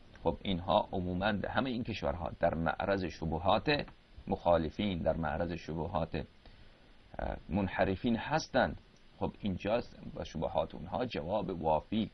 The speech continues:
کافی، شافی داده می‌شود. خب، اینها الحمدلله رب العالمین، اینها شی-، و تبدیل می‌شوند به شیعیان دلداده و شیعیان متعصب و شیعیان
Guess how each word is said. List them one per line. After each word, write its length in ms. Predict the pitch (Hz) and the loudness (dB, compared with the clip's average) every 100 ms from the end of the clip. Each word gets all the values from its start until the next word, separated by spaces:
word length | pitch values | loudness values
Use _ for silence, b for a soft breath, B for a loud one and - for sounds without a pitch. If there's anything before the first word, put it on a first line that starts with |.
| - | 0
کافی، 420 | 64 - 107 139 | 0 0 -2 -2
شافی 440 | - 76 - 156 | 2 0 2 0
داده 300 | - 101 135 | 4 4 4
می‌شود. 360 | 135 - - 92 - - B B B B B B B B - - - - - - - | 2 0 -4 -6 -10 -20 B B B B B B B B -20 -20 -20 -20 -20 -20 -8
خب، 240 | 113 - - | -2 -2 0
اینها 400 | 110 92 113 - | -4 0 0 0
الحمدلله 880 | 98 - 95 85 85 87 85 85 87 | -2 -2 -2 0 0 2 4 4 0
رب 140 | 85 - | -6 -4
العالمین، 640 | 73 76 78 73 80 101 78 | -2 0 0 -2 -2 -4 -4
اینها 340 | 78 60 76 | -8 -6 -6
شی-، 200 | - - - | -6 -12 -10
و 80 | 71 | -10
تبدیل 400 | - 80 - 90 | -4 -4 0 0
می‌شوند 380 | 80 76 78 - | 0 -2 -2 -2
به 80 | - | -4
شیعیان 760 | - 71 - 62 - 117 120 - | -4 -6 -4 -2 -2 0 -2 -2
دلداده 840 | 80 78 71 69 - - 98 98 - - - | -2 -2 0 0 0 2 4 4 0 -8 -8
و 80 | 90 | -6
شیعیان 680 | - 65 - - 98 95 80 | -6 -4 -4 2 4 4 -2
متعصب 800 | - - - - - 90 117 185 - B B B B - | -6 -8 -10 -10 -4 2 4 4 -4 B B B B -4
و 100 | 80 | -4
شیعیان 720 | 80 - 78 - 73 85 98 | -2 -2 -2 -2 -2 -2 -2